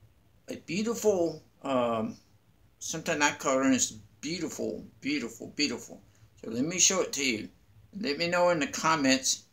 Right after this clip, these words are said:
how you guys like the opening scene. <clears throat> Excuse me. Okay, that's what I colored right there. It's like a barn, uh,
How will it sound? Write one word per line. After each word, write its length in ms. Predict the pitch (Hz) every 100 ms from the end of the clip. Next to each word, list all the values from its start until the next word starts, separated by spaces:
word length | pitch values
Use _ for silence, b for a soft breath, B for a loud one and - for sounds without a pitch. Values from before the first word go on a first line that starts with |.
| -
how 80 | 127
you 160 | 127
guys 480 | 127 123 123 123 -
like 320 | 123 123 113
the 240 | 123 113 110
opening 520 | 131 135 160 160 160
scene. 540 | 156 - 147 98 - - - _ _ _ - - - - 82 - - _ _ _ _ -
<clears throat> 100 | 277 - -
Excuse 960 | 302 285 220 - - - - - 180 -
me. 160 | 98 110 - - _ b b b _ _ _ _ _ _ -
Okay, 280 | 160 135 92
that's 380 | 113 185 214
what 200 | 185 175
I 80 | 175
colored 440 | 175 - 135 95 95
right 240 | 127 151
there. 360 | 131 113 151 - -
It's 160 | - 104
like 280 | 131 156 156
a 40 |
barn, 800 | 101 - 139 147 135 127 131 131 - _ _ _ _ _ - - - -
uh, 520 | 113 104 98 92 92